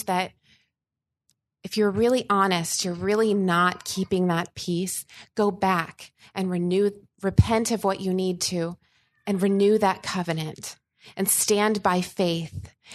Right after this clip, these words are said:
and ask Jesus to come with power, because it's in him, it's in his power, it's by the blood of Jesus that we can stand.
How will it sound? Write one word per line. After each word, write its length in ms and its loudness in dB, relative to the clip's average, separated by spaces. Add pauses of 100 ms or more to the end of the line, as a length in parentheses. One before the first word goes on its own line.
and 120 -2
ask 340 -2
Jesus 540 0
to 60 -4
come 260 -2
with 200 -4
power, 540 -6 (300)
because 400 -2
it's 200 -2
in 180 4
him, 580 -2
it's 180 -2
in 140 2
his 380 0
power, 460 0 (280)
it's 160 -2
by 160 4
the 120 2
blood 380 4
of 180 0
Jesus 880 -2 (300)
that 140 -2
we 100 2
can 180 -2
stand. 840 -2